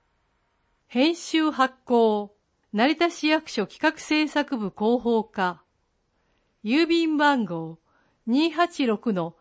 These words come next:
八五八五。千葉県成田市花崎町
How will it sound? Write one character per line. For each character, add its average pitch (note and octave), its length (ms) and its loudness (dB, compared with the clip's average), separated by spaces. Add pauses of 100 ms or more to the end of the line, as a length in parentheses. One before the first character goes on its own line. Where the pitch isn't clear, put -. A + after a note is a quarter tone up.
八 C#4+ 380 -4
五 D#4 240 4
八 F3+ 300 -8
五。 F3 340 -2 (840)
千 - 160 -8
葉 D4+ 160 4
県 A#3 360 0
成 G#3+ 200 -2
田 C#4 160 0
市 B3 160 -6
花 G#3 300 -2
崎 C4+ 240 -2
町 D#3+ 400 -4